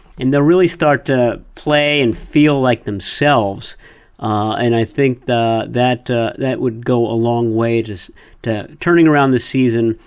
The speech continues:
Like I said, creating more takeaways, just two so far, Dennis.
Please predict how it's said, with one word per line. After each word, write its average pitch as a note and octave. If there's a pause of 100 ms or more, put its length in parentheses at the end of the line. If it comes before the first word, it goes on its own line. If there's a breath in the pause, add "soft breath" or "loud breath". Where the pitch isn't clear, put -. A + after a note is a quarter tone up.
(120 soft breath)
Like A#2
I A2+
said, G#2
creating C#3
more C3
takeaways, A#2+
just -
two D#3
so B2
far, A#2
Dennis. A2+